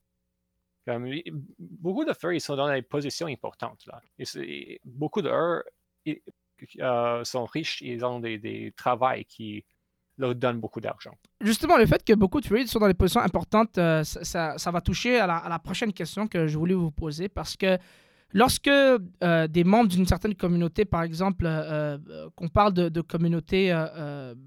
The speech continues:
Speaker 2: culturelles, ethniques ou, ou de, ou qui font partie d'une sous-culture, euh, sont place-, sont haut placés, sont dans des positions importantes, ça peut avoir un impact sur, euh, la manière dont, euh,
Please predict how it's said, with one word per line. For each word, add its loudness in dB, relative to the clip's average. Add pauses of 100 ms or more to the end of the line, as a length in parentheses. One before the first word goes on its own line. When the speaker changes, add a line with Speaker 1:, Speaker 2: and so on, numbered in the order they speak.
(340)
Speaker 2:
culturelles, 0
ethniques 4
ou, 2
ou 4
de, 2
ou -18
qui -20
font -4
partie -4
d'une 2
sous-culture, -2 (1040)
euh, 6 (720)
sont -2
place-, 4
sont -6
haut 0
placés, 2
sont -2
dans 0
des -2
positions -2
importantes, -4
ça 0
peut 8
avoir 4
un 4
impact 0
sur, 2
euh, 6
la 2
manière 0 (140)
dont, 2
euh, -2